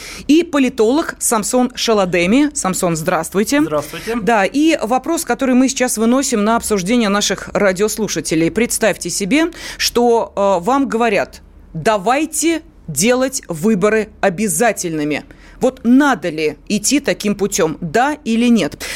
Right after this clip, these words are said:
Speaker 1: Но, а, по традиции, а, сложившейся в программе «Радиорубка», я сейчас каждому из спорщиков, а, дам возможность, а, коротко сформулировать ответ на поставленный вопрос, надо ли делать голосование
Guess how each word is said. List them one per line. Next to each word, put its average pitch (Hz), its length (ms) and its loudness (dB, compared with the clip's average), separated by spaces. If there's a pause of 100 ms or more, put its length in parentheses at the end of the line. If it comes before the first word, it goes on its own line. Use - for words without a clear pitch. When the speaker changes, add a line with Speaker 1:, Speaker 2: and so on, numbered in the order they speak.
(100)
Speaker 1:
Но, 269 280 4
а, 202 160 2
по 302 200 -2
традиции, 233 680 0
а, 180 260 2
сложившейся 185 600 -2
в - 40 -8
программе 175 380 0
«Радиорубка», 208 520 2
я 202 100 2
сейчас 202 240 -2
каждому 175 380 -2
из 196 80 -6
спорщиков, - 640 -2
а, 170 100 2
дам 175 180 0
возможность, 185 760 -2 (240)
а, 175 100 -2
коротко 240 540 0
сформулировать 190 880 2
ответ 180 440 -2
на 170 400 0
поставленный 156 520 -2
вопрос, 247 360 0
надо 185 260 2
ли 156 100 -2
делать 156 320 2
голосование 196 800 0